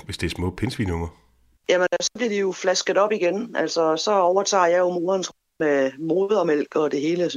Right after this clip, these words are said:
Speaker 2: specielt modermælkserstatning til dem, øh, og gør det, mor ellers vil gøre, og så sørger jeg jo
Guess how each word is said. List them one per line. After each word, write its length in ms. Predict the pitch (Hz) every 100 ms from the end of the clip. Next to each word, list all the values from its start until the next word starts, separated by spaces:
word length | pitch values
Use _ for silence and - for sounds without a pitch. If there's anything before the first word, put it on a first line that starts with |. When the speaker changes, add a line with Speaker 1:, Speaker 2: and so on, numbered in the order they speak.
| 143 -
Speaker 2:
specielt 420 | - - 190 147
modermælkserstatning 920 | 175 190 151 139 147 - 175 147 147
til 180 | - 185
dem, 180 | 147 131 - - - - -
øh, 200 | 151 147 -
og 280 | 143 139 -
gør 160 | 190
det, 200 | 156 160 165
mor 240 | 160 180
ellers 300 | 160 170 143
vil 140 | 139 151
gøre, 380 | 151 156 190
og 80 | 175
så 200 | - 160
sørger 300 | 165 180 170
jeg 80 | 156
jo 140 | 160